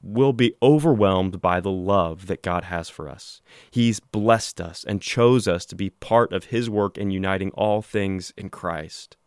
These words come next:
Ephesians one tells us that the work of the gospel plays out on a cosmic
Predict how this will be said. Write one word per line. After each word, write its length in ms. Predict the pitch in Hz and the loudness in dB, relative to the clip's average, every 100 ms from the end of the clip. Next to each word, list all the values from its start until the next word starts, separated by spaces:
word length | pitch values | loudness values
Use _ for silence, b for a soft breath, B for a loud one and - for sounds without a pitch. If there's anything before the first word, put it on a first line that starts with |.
| _ _ _ - | _ _ _ -6
Ephesians 560 | 117 143 139 143 117 | -2 2 4 4 2
one 240 | 113 113 110 | 4 2 2
tells 320 | 117 104 98 | 2 0 0
us 100 | 95 | -6
that 100 | 98 | -4
the 120 | 95 | -4
work 320 | 95 120 127 | 2 2 2
of 80 | 117 | 0
the 80 | 107 | 0
gospel 420 | 95 92 95 95 | 2 2 0 -6
plays 480 | - - 113 110 101 | -6 -2 2 2 4
out 220 | 98 104 | 4 2
on 140 | 98 92 | -2 -4
a 80 | |
cosmic 720 | 90 - - 107 107 107 107 | -6 -6 2 4 4 0 -4